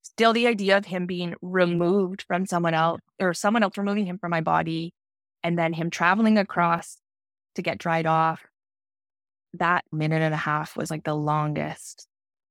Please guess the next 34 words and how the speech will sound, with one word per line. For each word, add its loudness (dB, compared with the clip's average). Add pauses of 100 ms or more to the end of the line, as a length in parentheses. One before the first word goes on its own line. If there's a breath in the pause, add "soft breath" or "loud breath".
minute -4
and -4
a -4
half -6
of -4
my 0
life. 0
And -2 (200)
they 6
were 6
amazing. 0
They -2
followed 0
my -4
wishes -6
and -6 (400 loud breath)
kept -4
the -8
cord -2
long 2
and -4
he 0
had 4
no 2
diaper. 0 (760)
So -10
they -4
got -8
him -8
to -10
me -6
right -10
away. -4
And -6